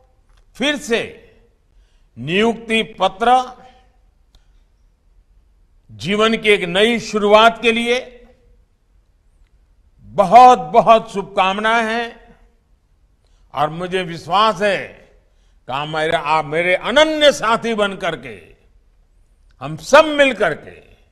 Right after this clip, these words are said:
देश के सामान्य मानवी की आशा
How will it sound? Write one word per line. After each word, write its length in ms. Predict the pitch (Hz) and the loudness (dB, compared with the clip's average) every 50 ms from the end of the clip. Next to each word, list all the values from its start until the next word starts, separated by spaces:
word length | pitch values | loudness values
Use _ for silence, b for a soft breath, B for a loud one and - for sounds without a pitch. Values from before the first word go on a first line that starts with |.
| _ _ _ _ _ _ _ _ _ _ _ _ _ _ _ _ _ _ - | _ _ _ _ _ _ _ _ _ _ _ _ _ _ _ _ _ _ -18
देश 400 | 95 98 147 190 202 196 190 196 | -8 -2 0 2 2 2 0 -2
के 160 | - - 180 170 | -6 -6 -6 -6
सामान्य 760 | - - 165 156 160 165 180 190 190 185 180 180 175 165 156 143 135 | -6 -6 -6 -6 -4 -2 -2 0 0 0 0 -2 -4 -6 -6 -6 -6
मानवी 400 | 131 151 165 170 170 180 180 170 | -6 -4 -4 -4 -4 -4 -8 -10
की 180 | 139 151 151 147 127 135 | -10 -8 -8 -6 -4 -2
आशा 280 | 160 165 156 - 156 | -2 -4 -4 -4 -6